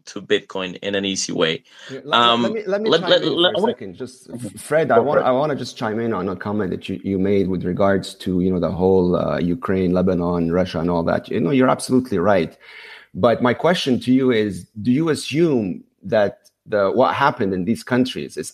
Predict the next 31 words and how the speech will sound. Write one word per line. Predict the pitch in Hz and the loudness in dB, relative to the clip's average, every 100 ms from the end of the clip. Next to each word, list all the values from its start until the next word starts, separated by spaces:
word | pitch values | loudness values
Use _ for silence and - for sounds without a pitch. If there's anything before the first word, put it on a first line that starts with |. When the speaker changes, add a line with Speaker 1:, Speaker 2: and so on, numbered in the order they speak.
| - | -2
Speaker 2:
isolated | 120 - 107 107 87 - _ _ | 0 0 2 2 0 -4 _ _
to | 92 87 82 78 | -2 -2 -4 -2
these | 110 104 | -2 0
co-, | - - _ | -4 -12 _
con-, | 110 107 - | -2 -2 -2
uh, | 101 | -4
countries | 90 - 117 113 101 90 - 104 | -2 0 0 2 0 -2 -4 -2
in | 98 | 2
that | 104 101 - | 2 0 2
area | 110 113 - | 2 4 2
alone? | 82 90 120 127 - | 2 2 0 -4 -10
Like, | - 95 - | -20 -18 -6
you, | 95 98 - | -2 -2 -2
you | 104 | 0
do | 110 | 2
not | 113 113 | 4 4
believe | 92 92 117 98 | 2 2 2 2
that | 87 | -2
this | - - | -4 -6
is | 95 | -6
something | 95 101 92 | -4 -4 -6
possible | - 90 - 104 98 92 | -4 -4 -2 -4 -4 -2
in | 98 | 0
the | 98 | 2
United | 95 90 101 - | 2 0 -2 -2
States? | - 107 - - _ _ _ _ 95 | -2 -2 -4 -16 _ _ _ _ 2
Or | 110 123 | 4 4
in | 107 | 4
Europe | 104 117 117 - - | 2 2 -2 -10 -2
or | 104 120 | 0 2
in, | 117 | -2